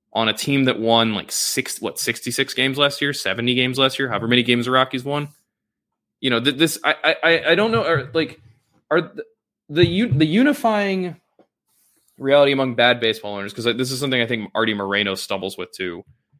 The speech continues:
is that they seem to think that spending a lot of money on one really good player fixes things,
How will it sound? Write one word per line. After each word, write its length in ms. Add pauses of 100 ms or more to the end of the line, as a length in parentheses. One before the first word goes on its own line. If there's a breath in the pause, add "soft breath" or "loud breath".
(240)
is 160
that 140
they 80
seem 240
to 80
think 260
that 140 (160)
spending 360
a 60
lot 320
of 140
money 320
on 260
one 300
really 260
good 180
player 360
fixes 560
things, 480